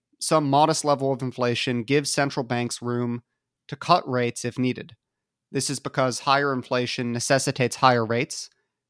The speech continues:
which means that monetary policy can be eased if something like a recession hits.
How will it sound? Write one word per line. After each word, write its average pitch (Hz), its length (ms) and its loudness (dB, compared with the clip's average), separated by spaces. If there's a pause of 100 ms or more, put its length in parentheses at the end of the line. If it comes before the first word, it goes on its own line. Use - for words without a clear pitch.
which 139 220 -4
means 151 320 2
that 131 200 0
monetary 139 440 0
policy 120 520 -2
can 120 260 -6
be 117 340 -6 (340)
eased 135 540 -2
if 120 260 -4 (140)
something 139 280 -4
like 120 200 -4
a 117 40 -4
recession 113 440 -2
hits. - 400 -10